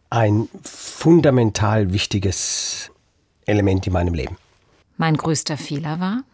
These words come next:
Speaker 1: Es gibt keinen größten Fehler, weil alles, was ich getan habe, zu meinem Leben gehört, zu meinen Strukturen gehört, zu meiner Handlungsweise gehört. Und insoweit habe ich nichts zu bereuen.
Speaker 2: Ich bin stolz auf.
Speaker 1: Hm.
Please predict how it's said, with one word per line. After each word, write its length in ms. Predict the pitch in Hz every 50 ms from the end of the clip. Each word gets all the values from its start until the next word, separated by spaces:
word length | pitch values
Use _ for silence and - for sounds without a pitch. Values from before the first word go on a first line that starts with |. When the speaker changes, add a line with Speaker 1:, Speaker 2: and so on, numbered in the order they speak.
| _ _ _ _ _ _ _ -
Speaker 1:
Es 160 | 127 - -
gibt 180 | - 170 -
keinen 260 | - - 135 117 120 110
größten 460 | - 117 113 107 - - - 110 98
Fehler, 400 | - - 117 117 110 107 101 95
weil 140 | 98 95 -
alles, 340 | - - 113 135 135 -
was 160 | 143 120 - -
ich 100 | 113 -
getan 320 | - - - 104 107 113
habe, 180 | 110 101 - 101
zu 120 | - 110
meinem 280 | 101 98 95 98 95 92
Leben 280 | 92 95 95 - 101
gehört, 420 | 87 98 85 85 98 98 120 120 -
zu 80 | -
meinen 200 | 110 101 98 98
Strukturen 600 | - - - 104 - - - 120 110 107 117 123 120
gehört, 320 | 120 117 113 113 110 -
zu 100 | - 104
meiner 260 | 95 92 92 92 82
Handlungsweise 680 | 90 107 110 107 120 117 110 - - 110 107 104 -
gehört. 520 | 107 113 104 104 101 101 104 - - - - 104
Und 120 | - 92
insoweit 600 | 95 92 - 104 90 95 92 92 90 - - - -
habe 200 | - - 98 -
ich 120 | 98 - 104
nichts 180 | 90 - -
zu 100 | - -
bereuen. 300 | 73 82 80 73 69 73 - _ _ _ _ _ _
Speaker 2:
Ich 180 | - 180 - -
bin 200 | - 185 175 175
stolz 580 | 170 - - - 208 226 285 311 - - - -
auf. 500 | 151 151 123 117 131 - - - - - - - _ _ _ _ _ _ _ - -
Speaker 1:
Hm. 320 | - 104 101 82 67 60